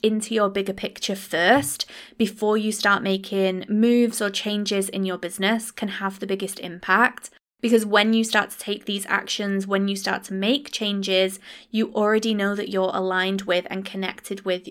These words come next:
your vision of the future. So let's just do another little example so you are definitely on the same page.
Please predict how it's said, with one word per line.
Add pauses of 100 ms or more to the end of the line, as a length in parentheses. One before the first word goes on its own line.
your
vision
of
the
future. (420)
So
let's
just
do
another
little
example
so
you
are
definitely
on
the
same
page.